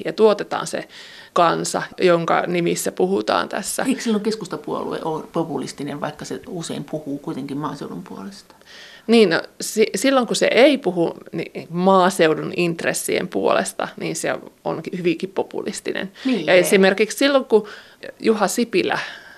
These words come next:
Speaker 1: breikkasi läpi politiikassa hyvin vahvasti, niin siinähän tuotiin vastakkainasettelua ne-, näiden muiden puolueiden, jotka melkein kaikki olivatkin hallituksessa, ja sitten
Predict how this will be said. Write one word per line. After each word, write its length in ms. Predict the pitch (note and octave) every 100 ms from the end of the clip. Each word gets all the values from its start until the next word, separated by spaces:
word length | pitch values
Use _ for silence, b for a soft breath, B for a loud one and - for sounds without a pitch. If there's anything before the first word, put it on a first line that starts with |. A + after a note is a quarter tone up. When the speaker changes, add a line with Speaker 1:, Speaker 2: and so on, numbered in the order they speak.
| B -
Speaker 1:
breikkasi 800 | - F#3 E3+ - D4 - - -
läpi 380 | A3 G#3 G#3+ G3+
politiikassa 840 | G3+ A#3 B3+ A3 G3+ G3 - F#3+
hyvin 240 | F#3+ F3+
vahvasti, 540 | A#3+ C4 A#3+ F#3+ F#3+ F3+
niin 220 | F3 E3 B B -
siinähän 560 | A3 G#3+ F#3+ E3+ E3 - -
tuotiin 540 | F3+ E3+ E3+ E3 D#3+ - -
vastakkainasettelua 960 | G3 G3 F#3+ E3 E3 - E3 - D#3+ D#3
ne-, 200 | D#3 -
näiden 260 | D#3+ D3+ D#3
muiden 420 | F#3+ C4 B3 G#3
puolueiden, 640 | G3+ F#3 F3 E3+ E3 E3+
jotka 400 | E3+ D#3+ E3 - - - -
melkein 380 | E3+ E3 D#3 D#3+
kaikki 320 | F3+ E3+ -
olivatkin 420 | F3 E3 D3 -
hallituksessa, 720 | F3 A#3 F#3 F3 - E3+ - E3 B B B B
ja 200 | F3 E3 -
sitten 380 | F3+ - E3